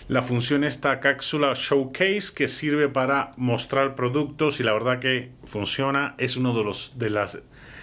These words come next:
cualidades estrellas de estas dos cámaras, la velocidad de enfoque. Las dos graban hasta cuatro K a sesenta frames por segundo. El audio integrado no ha cambiado, son tres cápsulas de micrófonos que van, que están aquí arriba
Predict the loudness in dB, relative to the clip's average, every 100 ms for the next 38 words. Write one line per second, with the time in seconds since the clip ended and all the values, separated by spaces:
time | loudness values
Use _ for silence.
0 | -16 -2 0 2 4 4 2 -2 -2 0
1 | 0 -2 -2 -2 -2 -6 -6 -4 -6 -6
2 | -8 -10 -12 -6 -2 0 0 -2 -2 -2
3 | -2 -4 -6 -6 -6 -8 -12 -16 -20 -10
4 | -4 0 2 4 6 6 4 -4 -4 0
5 | 0 0 0 0 0 -2 -4 -4 -2 -2
6 | -2 -4 -2 -2 0 2 2 0 -6 -20
7 | -20 -14 -2 4 4 6 4 4 2 2
8 | 2 0 -2 -2 0 0 0 0 -4 -2
9 | -4 -2 -4 0 0 0 0 -2 -2 -2
10 | 0 -4 -2 0 0 -2 -6 -6 -6 -2
11 | -2 0 0 -2 0 2 2